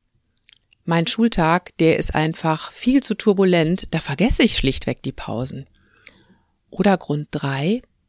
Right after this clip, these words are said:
in meiner Schule ist keine Zeit für Pausen. Hm.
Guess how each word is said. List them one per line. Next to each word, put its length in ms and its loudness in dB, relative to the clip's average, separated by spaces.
in 140 -2
meiner 280 4
Schule 320 -2
ist 260 -6
keine 400 -2
Zeit 420 0
für 160 -8
Pausen. 600 -10
Hm. 220 -8